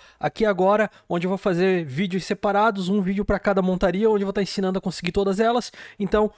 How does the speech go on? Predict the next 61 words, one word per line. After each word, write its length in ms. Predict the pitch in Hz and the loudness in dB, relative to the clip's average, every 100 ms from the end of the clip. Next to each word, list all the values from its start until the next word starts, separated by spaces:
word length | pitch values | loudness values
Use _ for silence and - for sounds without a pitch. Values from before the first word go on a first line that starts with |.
| _ | _
o 60 | 202 | -6
primeiro 400 | - 196 202 202 | -2 2 2 2
de 120 | 185 | -2
todos 380 | - 185 202 170 | 0 2 2 0
que 100 | 190 | -6
a 40 | |
gente 240 | 175 180 - | -6 -6 -6
cons-, 240 | 180 - | -8 -6
começa 420 | - 175 180 - | -4 -2 -2 -2
conseguindo 340 | 190 170 185 185 | -6 -6 -4 -2
aqui 140 | 202 | -2
no 100 | 180 | -2
jogo 300 | 165 175 151 - - | 0 -2 -2 -10 -8
é 100 | 196 | -2
o 20 | 208 | 2
Raptor, 460 | 202 214 - 220 - - 226 | 4 2 2 -2 -2 -8 -2
e 60 | |
no 100 | 220 | 0
vídeo 220 | 196 190 | 0 0
de 80 | 185 | 2
hoje 100 | 196 | 2
eu 20 | |
vou 80 | 196 | 0
tá 120 | 202 | -2
ensinando 500 | 180 - 175 180 180 - - | -2 -2 0 0 0 -4 -6
ele 220 | 160 180 | -2 0
aqui. 260 | 180 - - - | 0 -4 -6 0
Antes 240 | 226 - | 0 0
de 100 | 214 | -2
passar 320 | 226 190 226 | -2 0 -2
pra 120 | 208 208 | -2 -4
explicação, 500 | - 214 196 - 220 | -4 -6 -6 -4 -4
não 120 | 196 | -4
se 100 | - | -6
esqueçam 380 | - 208 - 202 | -4 -4 -4 -4
de 40 | |
deixar 280 | 190 - 190 | -4 -2 -2
o 80 | 175 | 0
like 260 | 180 - | -2 -2
aí 80 | 185 | -2
no 80 | 165 | -2
vídeo 200 | 196 202 | -2 -4
e 20 | |
a 20 | |
inscrição 340 | - 175 - 190 | -4 -8 -4 -4
no 80 | |
canal 380 | 180 170 185 202 - - _ | -2 0 2 0 -4 -20 _
pra 140 | 196 | 0
ajudar 280 | 185 196 196 | 0 0 2
a 20 | |
dar 60 | 196 | 2
aquela 180 | 202 185 | 0 -2
fortalecida 540 | 180 196 180 - 190 | -4 -4 -6 -4 -4
na 100 | 170 | -4
firma 240 | - 180 170 | -2 0 0
de 80 | |
sempre. 400 | - 214 214 - - - - | 0 2 2 0 -4 -8 -6
E 60 | |
sem 180 | 180 202 | -2 0
mais 240 | 190 202 202 | 2 2 2
enrolações, 800 | 185 190 170 - 180 185 - | 2 2 0 0 0 0 -4